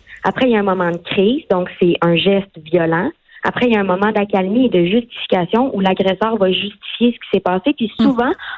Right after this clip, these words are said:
Speaker 1: en remettant sur les épaules de la victime pourquoi il a fait ça. C'est-à-dire,
Speaker 2: Mm.
Speaker 1: si t'avais pas fait ça, si t'avais pas dit ça, si t'étais pas habillé comme ça, si t'avais pas parlé à cette personne-là, tu, quand tu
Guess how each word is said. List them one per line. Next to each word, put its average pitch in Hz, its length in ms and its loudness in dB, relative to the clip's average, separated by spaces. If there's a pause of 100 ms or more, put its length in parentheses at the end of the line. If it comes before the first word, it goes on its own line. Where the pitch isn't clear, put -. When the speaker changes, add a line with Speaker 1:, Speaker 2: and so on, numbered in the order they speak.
Speaker 1:
en 214 160 2
remettant 285 640 0
sur 196 120 2
les 190 180 4
épaules 214 340 0
de 202 60 0
la 185 80 2
victime 208 580 -2 (320)
pourquoi 247 560 0
il 180 100 0
a 165 60 -2
fait 170 200 -2 (120)
ça. 190 160 2 (320)
C'est-à-dire, 208 300 2
Speaker 2:
Mm. - 360 -20
Speaker 1:
si 262 120 0
t'avais 202 240 2
pas 214 180 0
fait 208 280 0
ça, 285 140 2
si - 80 -16
t'avais 202 240 0
pas 226 200 0
dit 196 300 -10
ça, 277 120 2
si - 240 -20
t'étais 214 240 0
pas 233 180 -2
habillé 240 380 -2
comme 240 280 0
ça, 262 200 2
si - 120 -6
t'avais 208 200 2
pas 214 120 0
parlé 247 360 0
à 254 160 0
cette 220 180 -2
personne-là, 214 600 0 (560)
tu, 226 260 2
quand 262 160 2
tu - 140 -8